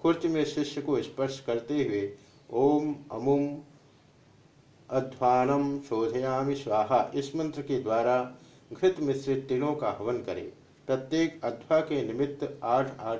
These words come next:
आहुतियाँ देनी चाहिए। यो करके ऐसी भावना करे, शिष्य के ये छहों अध्वा अब ब्रह्म में लीन हो गए। फिर गुरु ब्रह्म में लीन हुए उन अध्वाओं को पुनः सृष्टि मार्ग से उत्पन्न करने की भावना करे।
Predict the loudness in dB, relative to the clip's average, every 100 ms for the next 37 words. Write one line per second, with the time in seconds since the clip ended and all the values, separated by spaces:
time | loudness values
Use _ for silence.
0 | -6 -6 -6 -6 -6 -4 -4 -2 -2 -2
1 | -4 -4 -8 -12 -16 -20 -20 -12 0 2
2 | 2 0 2 0 0 0 0 0 -2 -2
3 | -2 0 -2 -2 -2 0 0 -4 -12 -20
4 | -20 -6 0 0 0 -2 0 2 2 0
5 | -2 0 0 0 -6 -16 -12 -10 0 2
6 | 2 -2 -12 -20 -20 -2 -2 0 2 2
7 | 0 0 0 0 0 0 -2 -2 -4 -6
8 | -14 -20 -20 -20 -2 0 2 4 4 2
9 | 0 0 0 0 2 0 0 0 2 2
10 | 0 -2 -2 -2 -4 -12 -20 -6 -4 -2
11 | 0 2 2 0 -2 0 -2 -2 -4 -4
12 | -4 -4 -2 2 2 2 -2 -4 -6 -4
13 | -4 -2 -2 -4 -2 -4 -6 -6 -6 -4
14 | -4 -4 -8 -10